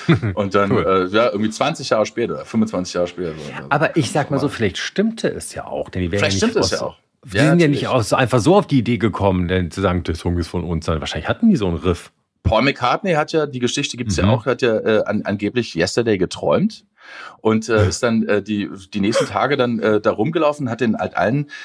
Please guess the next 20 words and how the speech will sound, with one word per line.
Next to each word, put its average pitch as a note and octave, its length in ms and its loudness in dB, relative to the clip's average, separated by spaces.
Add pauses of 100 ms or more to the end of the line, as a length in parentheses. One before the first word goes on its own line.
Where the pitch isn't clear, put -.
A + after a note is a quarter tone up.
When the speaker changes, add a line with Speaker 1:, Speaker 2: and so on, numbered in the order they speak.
(160)
Speaker 2:
dieses G#2+ 160 0
Lied D3 140 0
vorgesungen C#3 420 -2
und - 60 2
gesagt, - 280 -8
„Du A#2+ 60 -12
kennst E3+ 220 -8
es - 60 -18
doch, C#3 100 -10
ich C3+ 120 -6
komm E3+ 180 -4
grad E3 200 -6
nicht D3+ 80 -6
drauf, D3 240 -4
wer C#3 80 -4
das C#3 160 0
ist.“ E3+ 180 -2
Und A2+ 80 4
dann G#2 140 2
irgendwann C3 320 0